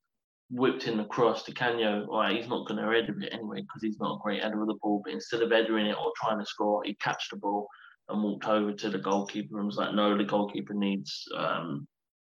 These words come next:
medical support, so that's more important." Which is fair play to him. I mean, I don't think Harry Redknapp at the time appreciated it, but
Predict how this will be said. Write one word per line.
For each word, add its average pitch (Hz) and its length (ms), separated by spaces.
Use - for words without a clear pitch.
medical 98 400
support, - 440
so 69 280
that's - 220
more 95 140
important." 95 420
Which 202 160
is 202 100
fair 156 220
play 147 180
to 147 140
him. 104 180
I 101 80
mean, 107 160
I 110 40
don't - 120
think 104 160
Harry 107 160
Redknapp 107 300
at - 80
the - 160
time 101 200
appreciated 101 600
it, - 100
but 135 260